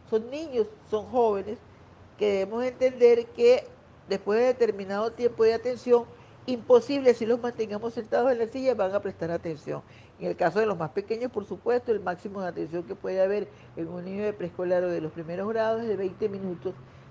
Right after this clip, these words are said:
Unos más grandes podrán ser cuarenta, y en el caso de los estudiantes de educación media, hasta cuarenta y cinco minutos. Pero ya la atención está disminuyendo. Acompañar, no obligar,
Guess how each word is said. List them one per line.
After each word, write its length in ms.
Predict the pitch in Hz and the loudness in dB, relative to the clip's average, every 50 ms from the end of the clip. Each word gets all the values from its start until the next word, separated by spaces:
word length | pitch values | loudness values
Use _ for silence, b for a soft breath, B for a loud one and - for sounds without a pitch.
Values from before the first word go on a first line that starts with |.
| B B - | B B -14
Unos 260 | - 185 180 185 175 175 | -12 -10 -8 -8 -8 -6
más 140 | 196 180 | -6 -6
grandes 340 | 180 185 185 175 175 180 185 - | -4 -4 -4 -4 -4 -6 -6 -6
podrán 300 | - 180 170 160 160 156 | -6 -6 -6 -6 -6 -6
ser 160 | - 185 185 | -8 -6 -4
cuarenta, 380 | - 220 220 226 226 226 233 | 0 2 2 2 2 2 0
y 80 | 262 247 | 0 0
en 80 | 226 196 | -2 -2
el 140 | 185 175 | -4 -6
caso 300 | - 196 208 208 208 - | -4 -2 -2 -2 -2 -2
de 100 | 175 170 | -2 -2
los 100 | 147 151 | -2 -4
estudiantes 460 | 208 185 - 165 160 156 160 165 196 208 | -6 -8 -8 -8 -8 -8 -8 -6 -4 -4
de 80 | 208 | -2
educación 400 | 196 180 - 160 156 - 196 214 | -2 -2 -4 -4 -6 -6 -8 -6
media, 320 | 240 247 233 233 240 247 - B B B B B | -2 0 0 0 0 -2 -4 B B B B B
hasta 240 | B 202 - - 190 | B -8 -6 -6 -6
cuarenta 320 | 175 180 170 170 160 165 170 | -4 -2 -2 -2 -2 -4 -6
y 40 | 156 | -6
cinco 320 | - - 175 196 - 196 | -6 -8 -8 -6 -6 -6
minutos. 480 | 196 190 175 180 180 175 - - - - B B B B B B B B - | -6 -6 -10 -10 -10 -10 -10 -12 -16 -16 B B B B B B B B 2
Pero 360 | - 247 240 240 254 269 - - - 185 | 4 4 6 8 8 8 6 6 0 -2
ya 280 | 202 233 220 208 202 | 0 2 4 4 4
la 160 | 202 208 214 - | 6 4 4 4
atención 540 | - 190 190 - 196 185 175 - 208 208 | 2 -2 -4 -4 -6 -8 -8 -8 -8 -6
está 280 | 196 185 190 - 180 170 | -6 -6 -4 -2 -2 -2
disminuyendo. 1120 | 170 175 214 220 190 - 175 170 180 170 165 165 165 170 185 190 180 156 143 - - - - B B B B B - | -2 -4 -8 -8 -8 -10 -12 -12 -12 -10 -10 -6 -2 0 0 0 0 -2 -6 -10 -16 -18 -18 B B B B B 0
Acompañar, 920 | 196 220 214 - 233 226 220 220 220 - 220 214 202 220 240 240 233 226 208 | 0 0 2 2 4 2 2 2 0 -2 -2 -2 -2 -2 -2 0 0 0 -2
no 380 | 202 214 240 254 269 285 294 | -2 -2 -2 0 2 2 0
obligar, 680 | 311 277 262 247 254 247 196 220 226 226 226 226 226 - | 0 -2 -4 -4 -6 -2 0 2 4 4 4 4 2 0